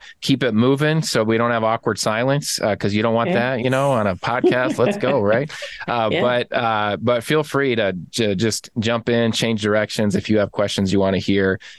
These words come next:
Speaker 1: um, from the four of us. I wanna ask us about, um, this Sunday morning model. So I mentioned I just interviewed Peter Sung, who we all know and, and love,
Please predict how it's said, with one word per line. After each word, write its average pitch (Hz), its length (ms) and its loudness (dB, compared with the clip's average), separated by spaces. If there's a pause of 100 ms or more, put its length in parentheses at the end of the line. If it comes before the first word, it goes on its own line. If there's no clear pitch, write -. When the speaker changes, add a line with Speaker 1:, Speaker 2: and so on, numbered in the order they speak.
(280)
Speaker 1:
um, 85 360 -2
from - 180 -4
the 85 100 0
four 98 220 0
of 92 80 2
us. 90 140 -2 (320)
I - 80 -2
wanna 160 240 2
ask 127 520 -2
us 123 380 0
about, 107 640 0
um, 95 580 0 (1120)
this 127 240 0
Sunday 147 360 2
morning 120 360 2
model. 101 560 0
So 107 440 2
I - 140 0
mentioned 120 440 0
I 101 80 0
just 113 240 0
interviewed 110 560 0
Peter 123 500 0
Sung, 120 500 0
who 110 120 2
we 117 160 2
all 110 320 2
know 107 440 2
and, 101 160 0
and 101 160 2
love, 104 400 0